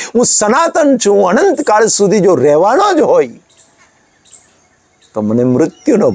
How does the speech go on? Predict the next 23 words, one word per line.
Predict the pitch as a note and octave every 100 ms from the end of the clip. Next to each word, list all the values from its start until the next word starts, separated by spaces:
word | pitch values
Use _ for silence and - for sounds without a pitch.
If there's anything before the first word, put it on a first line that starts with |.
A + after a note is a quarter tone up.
| F2
ભય | C3+ F#3+ -
કેવો? | D#3 G2 E2+ - _ _ _ - _ _ _ _ _ _ _ _ B2+
મારું | A#2+ B2 A2+
મૃત્યુ | B2 C3+ - - G#3
જ | G#2+ A2+
નથી, | - C#3+ G2+ - - -
મૃત્યુ | D3 F3 - D3+ C3+
તો | B2 G#2+
આ | - -
શરીરનું | - B2 C#3+ E3 D3+ A#2+ G2+
છે | B2+ A2+
મિત્રો, | - - - _ - - _ _ _ _
મારું | C3 A#2 A#2+ G#2+ G2
મૃત્યુ | A#2 B2+ _ C3+ F2+
નથી. | F#2 - - _ - - - _ - _ _ _ _ _ _ - - - _ _ _ _ C3
કોણ | A#2+ D3 A#2+
કહે | A#2 A2+
છે | - - C#3+ _ _ _ _
કે | G#2+ G2+
મારું | G#2+ A2 G2+
મૃત્યુ | B2+ - _ G#2 -
છે? | - - _ _ _ _ _ - - - _ _ A2
મૃત્યુ | C#3 - -